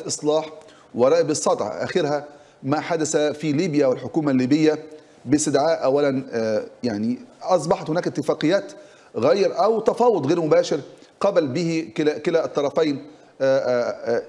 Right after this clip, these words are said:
فبرأيك م-، هل هناك جديد، وهل يستطيع يعني، آه، هذا ال-،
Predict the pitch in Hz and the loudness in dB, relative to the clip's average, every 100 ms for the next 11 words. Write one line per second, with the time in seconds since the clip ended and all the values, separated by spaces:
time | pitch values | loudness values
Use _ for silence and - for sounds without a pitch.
0 | - - 151 131 170 233 180 - - - | -6 -2 -2 2 2 4 2 0 -6 -20
1 | - _ _ - 165 151 - 135 202 220 | -20 _ _ -6 -4 -4 -4 -2 0 2
2 | 220 185 196 156 233 254 135 147 131 127 | 2 2 0 2 2 0 -2 -2 0 2
3 | 165 170 - - - _ - 226 - 262 | 2 -2 -6 -16 -20 _ 0 2 2 2
4 | 254 269 - - - _ _ _ _ - | 2 2 -2 -16 -20 _ _ _ _ 0
5 | 135 131 139 135 127 127 135 180 165 151 | 2 2 0 0 0 0 2 4 2 2
6 | 135 123 117 113 113 - | 0 0 0 0 0 -6